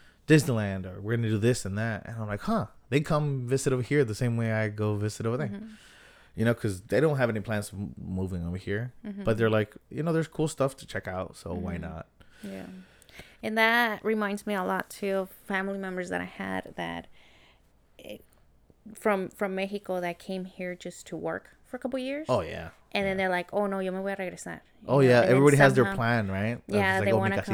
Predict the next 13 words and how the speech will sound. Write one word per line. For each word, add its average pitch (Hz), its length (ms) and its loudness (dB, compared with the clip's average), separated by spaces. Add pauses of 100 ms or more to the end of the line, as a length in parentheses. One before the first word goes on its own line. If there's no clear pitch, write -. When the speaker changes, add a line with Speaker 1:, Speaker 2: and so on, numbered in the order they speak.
Speaker 1:
casita." 185 60 -2
Speaker 2:
back, 175 160 -8
sí, 180 200 -8
hago. 180 340 -6 (320)
Speaker 1:
Yeah, 80 280 -6
yeah. - 120 -10
Speaker 2:
And 208 120 4
then 196 140 2
there's 202 180 -2
a 214 60 -2
few 208 360 0
that 185 160 -4
just - 480 -12